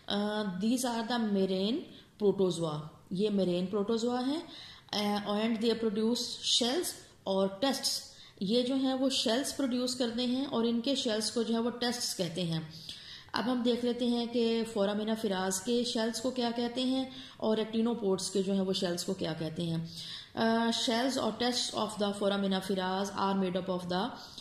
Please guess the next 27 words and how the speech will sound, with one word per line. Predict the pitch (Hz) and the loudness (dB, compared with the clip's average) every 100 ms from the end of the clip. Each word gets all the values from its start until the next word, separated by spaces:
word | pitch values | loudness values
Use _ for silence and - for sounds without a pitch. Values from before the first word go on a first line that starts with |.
| - - - | -18 -6 2
calcium | 190 185 269 269 | 4 4 2 2
carbonate | 262 240 277 277 294 294 - - - | 0 2 2 2 0 -2 -14 -16 -2
and | 233 233 233 | 0 2 0
the | 233 | 0
test | 254 247 254 | -2 0 -2
of | 226 226 | 0 0
the | 214 | 0
actinopods | 220 214 226 226 208 214 - | 0 0 0 0 0 0 -2
are | 202 196 | 0 0
made | 196 190 | 0 0
up | 185 | -2
of | 180 180 | -2 0
the | 233 - - - - - - | 0 -2 -8 -18 -20 -8 0
silica। | 196 165 165 151 156 - - - - - - - - 196 | 2 2 0 -4 -6 -10 -20 -20 -20 -18 -16 -18 -10 -2
The | 240 | 2
shells | 233 247 240 254 | 2 2 2 2
or | 233 220 | 0 0
tests | 240 247 - - - | 0 0 0 -2 -2
contain | 220 208 220 208 208 202 | 0 0 0 0 -4 -2
pores, | 196 190 208 269 - - - - - - - - | 0 2 2 2 -2 -12 -20 -20 -20 -14 -6 0
cytoplasmic | 208 196 208 214 190 185 196 190 190 | 0 0 0 0 2 2 -2 -2 -2
projections | 175 180 180 - 254 262 - - | 0 0 0 0 0 -2 -4 -2
can | 202 190 190 | -2 -2 -2
come | 208 208 214 | -2 -2 -2
out | 180 185 | 0 0
through | 190 - 196 190 | 0 0 2 2
these | 175 196 | 2 0